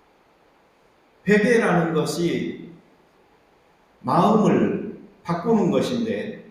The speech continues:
이 마음을 새롭게 함으로 변화를 받아라.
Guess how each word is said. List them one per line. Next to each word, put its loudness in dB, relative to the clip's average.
이 -4
마음을 2
새롭게 0
함으로 2
변화를 0
받아라. -4